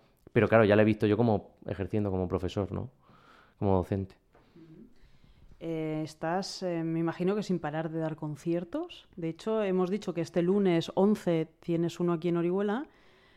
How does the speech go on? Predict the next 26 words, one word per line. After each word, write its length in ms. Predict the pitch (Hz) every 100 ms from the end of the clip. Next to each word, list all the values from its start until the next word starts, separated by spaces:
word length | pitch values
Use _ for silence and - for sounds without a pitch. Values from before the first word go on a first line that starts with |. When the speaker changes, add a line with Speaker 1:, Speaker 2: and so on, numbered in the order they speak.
| _ _
Speaker 2:
pero 200 | 165 160
dos 200 | 180 190
días 240 | 254 233
Speaker 1:
Sí. 80 | -
Speaker 2:
antes, 420 | 233 240 302 311
¿dónde 280 | 254 226 175
vas 240 | 147 151 147
a 180 | 139
ir? 300 | 147 185 196 - - - - -
Aquí 220 | 160 190
al 140 | 190
lado. 320 | 220 214 151 - - - -
Speaker 1:
Eh, 340 | 143 131 123 120
bueno, 420 | 143 139 151 120
en 160 | 117 104
verdad 240 | 101 143
sí. 340 | 151 160 139 113 - - -
Speaker 2:
Sí, 80 | 214
Speaker 1:
<laughs> 20 |
Está 280 | 262 - 147
a 20 |
Speaker 2:
en 60 | 156
Speaker 1:
dos 160 | 147
Speaker 2:
avión. 140 | 165 165
Speaker 1:
horas. 160 | 123
<laughs> 1120 | 135 147 - - - 254 - - 143 - 139